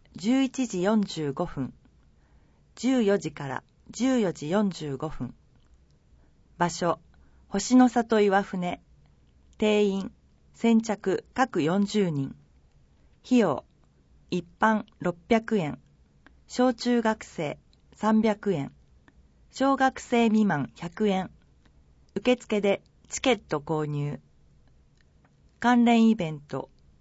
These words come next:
ギャラクマンの天文マジックショー。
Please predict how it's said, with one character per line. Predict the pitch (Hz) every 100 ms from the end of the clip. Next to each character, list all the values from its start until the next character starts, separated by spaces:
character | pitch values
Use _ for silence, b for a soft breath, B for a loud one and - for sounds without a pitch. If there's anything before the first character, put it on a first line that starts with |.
| _ _ _ _ _ -
ギ | 233
ャ |
ラ | 269 277
ク | 180
マ | 160 151
ン | 143
の | 131 - _
天 | 233 247 240
文 | 233 226 202
マ | 185
ジ | 208
ッ | 208
ク | -
シ | 202 -
ョ | 143
ー。 | 123